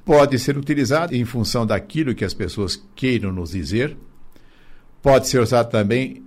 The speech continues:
em função daquilo que nós queremos dizer para os outros, e aquilo que nós queremos dizer pode representar questões pessoais,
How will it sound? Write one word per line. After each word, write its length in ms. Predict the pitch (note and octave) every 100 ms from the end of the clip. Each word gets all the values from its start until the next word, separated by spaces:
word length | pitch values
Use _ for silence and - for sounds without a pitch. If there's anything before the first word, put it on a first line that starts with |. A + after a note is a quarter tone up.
| -
em 120 | - G#2
função 280 | B2+ B2
daquilo 320 | A#2+ G#2+ B2+ B2
que 140 | A2
nós 540 | G2 G#2+ C#3 G3 D3
queremos 680 | - A2+ G2 G#2+ A2 G2 E2+
dizer 640 | D#2+ E2+ D2 F#2 G2 - - - -
para 180 | F#2 F#2
os 160 | E2
outros, 480 | C3 E3+ E2+ E2 - - - _ _ -
e 80 |
aquilo 260 | D3 G3 F3+
que 140 | -
nós 180 | C#3 C3
queremos 400 | - A#2 A2+ G#2+
dizer 280 | G2 F#2+ E3+
pode 520 | - F3+ F#3 C#3+ G#2
representar 640 | F#2 A2+ A2+ G2+ G2+ G#2+ G2
questões 460 | - G#2 A#2 G#2+ -
pessoais, 840 | - C#3+ - B2 C3 F#3+ - -